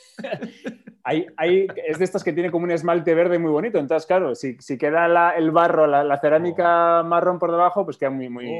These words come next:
Speaker 2: Oh.
Speaker 1: muy, muy chumo, ¿no? Entonces, he, he recogido
Speaker 2: Tío, me
Speaker 1: dos
Speaker 2: has tocado, me ha
Speaker 1: trozos.
Speaker 2: empezado a dar pena.
Speaker 1: Sí, ¿verdad?
Speaker 2: <laughs> Lo del esmalte verde.
Speaker 1: Sí,
Speaker 2: Hostia,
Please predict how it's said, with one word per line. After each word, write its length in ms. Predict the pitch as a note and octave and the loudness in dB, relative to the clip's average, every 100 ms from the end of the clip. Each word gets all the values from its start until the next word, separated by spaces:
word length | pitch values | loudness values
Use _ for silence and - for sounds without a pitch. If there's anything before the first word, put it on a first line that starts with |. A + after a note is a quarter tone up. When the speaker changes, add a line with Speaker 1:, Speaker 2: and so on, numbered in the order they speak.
| E3+ | -10
Speaker 2:
Oh. 200 | A#2+ G#2 | -14 -16
Speaker 1:
muy, 140 | F#2 _ | -20 _
muy 80 | _ | _
chumo, 220 | A#2 G2+ | -20 -20
¿no? 60 | A2 | -16
Entonces, 220 | B2+ - | -16 -12
he, 140 | F3 - - | -12 -10 -8
he 80 | F#3+ | -6
recogido 380 | B3+ C4+ E3 | -6 -4 2
Speaker 2:
Tío, 100 | A#3 | 2
me 60 | A3 | 4
Speaker 1:
dos 120 | A3 | 0
Speaker 2:
has 40 | - | 0
tocado, 320 | A3+ A3 A3+ | -4 0 0
me 40 | |
ha 40 | C4 | 0
Speaker 1:
trozos. 160 | C#4 | -4
Speaker 2:
empezado 240 | G#3+ G3 G3 | -8 -6 -4
a 60 | |
dar 260 | D#3 C3+ A#2+ | -2 -4 -6
pena. 440 | F#3+ G#3 A#2+ B2+ _ _ _ | -8 -6 -10 -14 _ _ _
Speaker 1:
Sí, 200 | - D3 | -8 -6
¿verdad? 300 | A#2+ B2+ D#3+ C3+ | -4 -6 -8 -10
Speaker 2:
<laughs> 840 | B2 - - - _ _ _ - | -12 -14 -20 -20 _ _ _ -4
Lo 140 | E3 E3 | -2 -2
del 140 | C#3+ | -4
esmalte 500 | C3+ B2+ D#3 F3+ F#3+ | -6 -8 -8 -2 -2
verde. 360 | C#3 E3+ A#3 B2 | 0 -2 -4 -6
Speaker 1:
Sí, 80 | C3 | -6
Speaker 2:
Hostia, 340 | B2+ B2+ D3 | -6 -2 -2